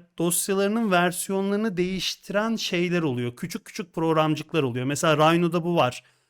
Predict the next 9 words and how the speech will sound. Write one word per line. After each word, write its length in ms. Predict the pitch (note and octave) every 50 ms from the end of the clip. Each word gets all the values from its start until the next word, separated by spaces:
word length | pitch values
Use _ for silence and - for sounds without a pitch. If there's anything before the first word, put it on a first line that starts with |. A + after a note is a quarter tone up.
| _ _ -
Ee, 240 | D#3 D3 C#3+ C#3+ C3+
Rhino 320 | D3+ E3+ F3+ F#3 F3 F3
File 340 | F3 F#3+ E3+ E3 E3+ F3 E3+
Ver-, 320 | E3 E3 E3 E3+ E3 D3+
Version 460 | D#3 E3+ F3 E3+ D#3+ - - E3+ E3 D#3
Converter 580 | - E3+ E3 D#3+ E3 E3 D#3+ D#3+ D#3+ D#3+ - D#3
gibi 320 | D3 C#3+ D#3 D3 D3+ D3
bir 40 | D#3
şey. 380 | D#3 - - E3+ G#3 A#3+ -